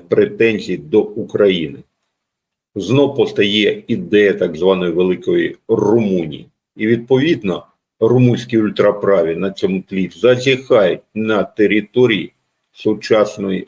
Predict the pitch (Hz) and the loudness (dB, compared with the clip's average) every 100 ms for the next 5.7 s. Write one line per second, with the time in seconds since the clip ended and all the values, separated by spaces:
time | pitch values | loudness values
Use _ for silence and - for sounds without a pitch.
0 | _ 110 - 110 101 87 80 87 101 107 | _ -8 0 2 2 0 -6 -4 -2 -2
1 | - 113 101 107 117 120 85 - 104 90 | -2 -2 0 0 0 0 -4 -4 -4 -4
2 | - 95 107 98 107 107 95 104 101 85 | -4 -2 0 2 0 0 -2 0 0 0
3 | 80 82 80 - 92 - - 117 104 90 | -6 -8 -8 -6 -6 -6 -4 -2 -2 -4
4 | - _ _ 101 98 110 107 107 - - | -8 _ _ -2 0 0 0 -2 -4 -4
5 | 98 82 98 85 - 90 73 | -4 0 0 0 -2 -6 -6